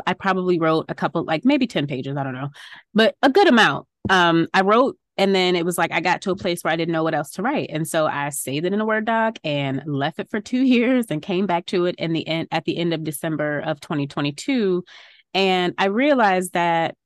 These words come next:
I had already said, like, my soul had already said yes to this thing in twenty twenty, but I needed to, like, live more life and have more experience. And, like, what I gained in those two years of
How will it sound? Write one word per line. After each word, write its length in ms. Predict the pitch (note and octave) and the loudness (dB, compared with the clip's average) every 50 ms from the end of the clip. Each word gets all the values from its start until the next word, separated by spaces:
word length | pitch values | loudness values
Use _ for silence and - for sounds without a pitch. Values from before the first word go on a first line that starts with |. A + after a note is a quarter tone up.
| _ _ _ _ _ _ _ _ _ _ _ _ _ - D#3+ - - _ | _ _ _ _ _ _ _ _ _ _ _ _ _ -10 -10 -10 -6 _
I 80 | F#3+ G#3 | -4 -2
had 140 | G#3 A3+ A3 | 0 0 0
already 260 | - G#3 A#3+ B3 B3+ | 0 0 0 0 -2
said, 200 | A3+ - - - | -2 -4 -4 -4
like, 120 | F3+ F#3 | -2 -2
my 140 | F#3 F3 F3 | 0 -2 -2
soul 220 | F3 - A3 A3 A3 | -2 -2 -4 -2 -2
had 120 | A3+ G#3+ | -2 -2
already 180 | - E3+ F3 E3+ | -4 -4 -6 -6
said 180 | - - D#3+ D#3+ | -6 -8 -8 -4
yes 200 | D#3+ D#3 D3+ - | -4 -6 -4 -6
to 100 | - D#3+ | -6 -8
this 140 | D#3 D3+ - | -8 -8 -6
thing 140 | - D3+ D3 | -6 -4 -4
in 80 | D3 C#3+ | -4 -4
twenty 220 | - - C#3+ D3 | -4 -4 -4 -4
twenty, 260 | C#3+ - - D#3 D3+ D3 | -4 -4 -4 -4 -4 -2
but 140 | D3+ D3+ | -2 -4
I 60 | D3+ D3+ | -2 -2
needed 300 | D#3+ E3 E3 D#3+ D3+ - | -2 -2 -2 -2 -4 -4
to, 100 | F3 E3 | -6 -4
like, 240 | D3+ D3 C#3+ C#3+ | -4 -4 -4 -4
live 260 | D3 D3 D#3 D#3+ D#3 E3 | -2 -2 -2 -2 -2 -2
more 220 | D#3 D3 C#3+ C#3 | -2 -2 -2 -2
life 260 | C#3+ C#3+ C#3+ C3+ C#3+ - | -2 -2 -2 -4 -4 -6
and 100 | C3+ D3 | -6 -6
have 160 | D#3 C3+ C#3 | -4 -4 -4
more 160 | C#3 C#3 C#3+ | -2 -4 -4
experience. 640 | C#3 C#3 - - - C#3+ C#3+ D3 D#3 E3 E3+ E3 - | -4 -6 -10 -10 -8 -6 -6 -4 -4 -4 -4 -6 -6
And, 80 | D#3+ | -6
like, 140 | D#3 D3 D3+ | -6 -4 -4
what 220 | D3+ D3 E3 E3 E3+ | -4 -2 0 0 0
I 240 | F3 F3+ E3+ D#3 | 0 0 0 -2
gained 540 | D3 D3 C#3 - D3 C#3+ C#3+ C#3+ D3 D#3 D#3+ | -4 -6 -6 -6 -4 -4 -2 -2 -2 -2 -2
in 160 | - - D3+ | -2 -2 -2
those 220 | D3 C#3+ D3+ D3 - | -2 -2 -4 -6 -6
two 140 | - F3 D3+ | -4 -4 -2
years 400 | D3 C#3+ C#3+ D3 D3+ D3+ D3 D3 | -2 -2 -2 -2 -2 -4 -4 -4
of 220 | C#3+ C#3+ C#3+ | -4 -4 -6